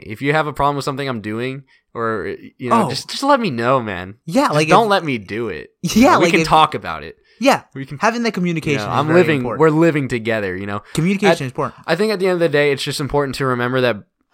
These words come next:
Speaker 1: you, you and your roommates are just trying to live comfortably.
Speaker 2: Yeah, both
Speaker 1: And,
Speaker 2: of you
Speaker 1: and,
Speaker 2: guys
Speaker 1: and,
Speaker 2: want just a
Speaker 1: uh,
Speaker 2: peaceful
Speaker 1: yeah.
Speaker 2: life, yeah.
Speaker 1: And, and what peaceful is and what comfortable is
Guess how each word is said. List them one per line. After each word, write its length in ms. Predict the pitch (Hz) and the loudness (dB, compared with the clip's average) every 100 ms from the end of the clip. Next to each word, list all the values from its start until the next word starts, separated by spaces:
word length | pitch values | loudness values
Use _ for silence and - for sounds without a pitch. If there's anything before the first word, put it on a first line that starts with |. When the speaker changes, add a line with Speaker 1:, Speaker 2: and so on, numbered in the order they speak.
| _ _ | _ _
Speaker 1:
you, 240 | 131 127 120 | -4 -2 0
you 220 | 120 131 | 0 0
and 100 | 127 | 0
your 120 | 123 | 0
roommates 440 | 110 120 120 117 | -2 -2 -2 -2
are 60 | 110 | -4
just 340 | - 117 - | -6 -6 -6
trying 400 | - - 110 113 110 | -12 -4 -2 -2 -2
to 60 | |
live 320 | 107 107 107 - | -4 -2 -2 -2
comfortably. 800 | 104 104 - 123 113 120 120 - _ | -4 -4 -4 -8 -4 -6 -6 -10 _
Speaker 2:
Yeah, 300 | 330 370 127 | 2 2 2
both 220 | 131 254 | 4 6
Speaker 1:
And, 80 | 277 | 6
Speaker 2:
of 100 | 381 | 4
you 60 | 302 | 2
Speaker 1:
and, 80 | |
Speaker 2:
guys 140 | 330 302 | 2 0
Speaker 1:
and, 60 | 277 | 0
Speaker 2:
want 160 | 240 | -4
just 120 | 208 | -6
a 40 | 202 | -8
Speaker 1:
uh, 40 | |
Speaker 2:
peaceful 580 | - 220 - 208 190 170 | -4 -4 -2 -2 0 -2
Speaker 1:
yeah. 360 | - 175 117 87 | -8 -4 -2 -2
Speaker 2:
life, 380 | 147 226 123 - | -2 -2 -2 -2
yeah. 80 | 165 | -2
Speaker 1:
And, 80 | 170 | 0
and 220 | 165 170 | -2 2
what 360 | 185 - - - | 2 0 -10 -8
peaceful 420 | - 160 - 160 | -4 -4 -4 -2
is 280 | 156 156 143 | 0 0 0
and 80 | 139 | -4
what 160 | 143 | -4
comfortable 520 | - 135 - 131 131 123 | -2 -4 -4 -4 -4 -2
is 600 | 123 123 123 113 - | 0 0 0 -4 -10